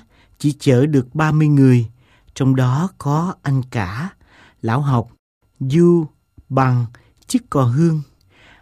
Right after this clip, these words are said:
Bằng nắm chặt tay Vịnh âu yếm. "Bằng đi trước nhé. Hẹn chiều mai sẽ gặp ở mũi Cà Mau. Thế nào, tôi cũng về quê Vịnh chơi, ăn trái sầu riêng, vú sữa. Chúng ta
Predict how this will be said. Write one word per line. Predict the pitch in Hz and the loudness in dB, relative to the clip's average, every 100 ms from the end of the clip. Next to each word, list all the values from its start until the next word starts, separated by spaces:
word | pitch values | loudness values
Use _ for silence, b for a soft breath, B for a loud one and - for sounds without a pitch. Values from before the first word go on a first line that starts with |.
| b | b
Bằng | 127 120 117 110 110 | -2 0 0 -2 -2
nắm | 120 180 - | -2 -4 -4
chặt | 135 - - | -6 -6 -4
tay | 135 | -4
Vịnh | 113 110 98 117 | -2 -2 -2 -4
âu | - 131 | -4 -4
yếm. | 117 143 196 226 b b b b - | -2 -4 -4 -10 b b b b -2
"Bằng | 131 123 120 | 2 2 2
đi | 123 147 | 0 0
trước | - 220 202 | 0 0 2
nhé. | 185 208 226 _ _ b b b | 2 2 -2 _ _ b b b
Hẹn | - 135 131 | 0 2 2
chiều | 127 143 | 0 0
mai | 143 160 156 143 b b | 0 0 -2 -4 b b
sẽ | - - | -6 -2
gặp | 156 139 - | 0 -2 -4
ở | - 131 | -2 0
mũi | 151 123 151 - | 2 2 0 -2
Cà | 139 | -2
Mau. | 131 156 156 143 _ _ b b b | 0 0 -2 -6 _ _ b b b
Thế | - 220 | 0 2
nào, | 190 156 143 127 b b | 4 4 2 -2 b b
tôi | - 160 | 2 2
cũng | 151 160 | 2 -2
về | 156 135 | 2 2
quê | 127 156 147 | 4 4 4
Vịnh | 123 107 113 | 2 -2 -2
chơi, | - 156 151 143 b b b b | 0 2 2 0 b b b b
ăn | 151 147 139 127 | 0 2 2 0
trái | 156 | -4
sầu | 170 143 117 | 0 0 0
riêng, | 139 151 147 131 123 | 0 0 0 -4 -4
vú | 196 | -4
sữa. | - 139 110 135 - _ B B B - | -2 0 0 -2 -8 _ B B B -4
Chúng | 165 175 | -4 0
ta | 156 143 139 | 2 2 -2